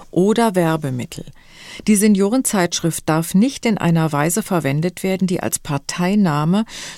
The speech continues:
zugunsten einzelner politischer Gruppen verstanden werden könnte.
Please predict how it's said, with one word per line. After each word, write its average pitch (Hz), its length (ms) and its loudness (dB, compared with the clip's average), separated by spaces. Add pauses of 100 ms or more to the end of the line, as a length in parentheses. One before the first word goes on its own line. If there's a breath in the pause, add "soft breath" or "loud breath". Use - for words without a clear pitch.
zugunsten 220 640 2
einzelner 214 520 4
politischer 196 640 -4
Gruppen 175 340 -2
verstanden 165 640 -2
werden 139 300 -6
könnte. - 420 -10